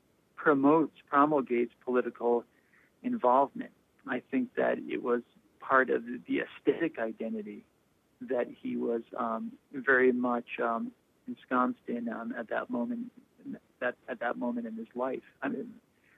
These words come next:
there's that, um, there's this Miles Davis, uh, quotation that, that I love. I love so many of Miles Davis's quotations, but it's, uh, "Sometimes it takes you a long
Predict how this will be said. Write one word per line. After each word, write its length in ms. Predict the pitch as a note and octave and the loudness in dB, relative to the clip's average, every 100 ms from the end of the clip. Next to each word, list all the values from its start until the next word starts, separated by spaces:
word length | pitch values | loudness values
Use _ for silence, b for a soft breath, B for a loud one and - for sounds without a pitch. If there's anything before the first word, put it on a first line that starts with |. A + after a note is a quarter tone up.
| _ | _
there's 160 | F#3 D#3 | 8 8
that, 180 | E3 D3 | 8 8
um, 260 | C#3 B2+ A#2 D3+ D3+ | 8 4 -2 -12 -8
there's 120 | D3+ | -6
this 120 | D3 - D3 - | -8 -8 -10 -4
Miles 420 | D3+ F3 G3 G#3 - | 0 2 2 -2 -2
Davis, 300 | D3 D#3+ G3 _ - D3 | -2 -2 -8 _ -8 -6
uh, 140 | C#3 - | -6 -4
quotation 580 | D#3 D3+ E3 E3 E3+ | -4 -2 -2 -2 -2
that, 240 | D#3 D3+ C#3 | -2 -2 -2
that 140 | C#3+ | 2
I 100 | C3+ | 4
love. 420 | C3 C3 C#3+ - | 6 4 2 0
I 100 | C#3 | -2
love 220 | B2 C3 B2+ | 2 2 0
so 80 | - | 0
many 300 | C3+ C3 B2 | 2 4 4
of 160 | A#2+ A#2 | 2 0
Miles 320 | B2 B2+ B2+ - | -2 -2 -2 0
Davis's 440 | C3 B2 - B2 - | 0 0 -4 -6 -2
quotations, 600 | B2 - B2+ B2 B2+ C3 _ _ _ - | -4 2 0 0 -6 -12 _ _ _ -6
but 100 | C3+ | 0
it's, 180 | C3+ - | 0 0
uh, 140 | B2+ - | -6 -2
"Sometimes 440 | D#3+ D3+ D3+ C#3+ C3 | -2 2 2 2 0
it 80 | - | -2
takes 260 | C#3+ C3+ - _ - | 0 0 -2 _ -4
you 240 | C#3+ C#3 | 0 2
a 60 | B2 | 0
long 420 | A#2 A#2+ B2+ | 0 0 0